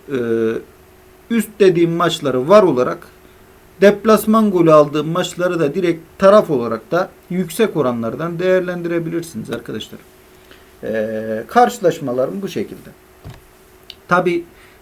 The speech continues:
e, videoları, e, beğenmeyi, eğer bak kanalıma abone değilseniz, ulan o kadar şeye baktım o gün, YouTube stüdyoya girdim baktım.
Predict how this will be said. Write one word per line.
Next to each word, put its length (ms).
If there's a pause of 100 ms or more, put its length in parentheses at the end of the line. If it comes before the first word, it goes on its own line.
(100)
e, 400
videoları, 680 (100)
e, 360 (100)
beğenmeyi, 640 (1000)
eğer 360
bak 220
kanalıma 540
abone 420
değilseniz, 440 (140)
ulan 220 (120)
o 80
kadar 340 (320)
şeye 360
baktım 400
o 100
gün, 180 (800)
YouTube 400
stüdyoya 640
girdim 440
baktım. 320